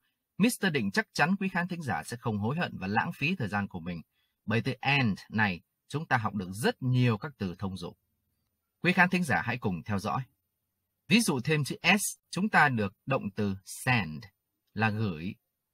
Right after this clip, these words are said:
Ví dụ, "I'm trying to send an email."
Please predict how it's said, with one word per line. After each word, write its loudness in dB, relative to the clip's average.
Ví 0
dụ, -2
"I'm 4
trying 4
to -4
send 0
an 2
email." 0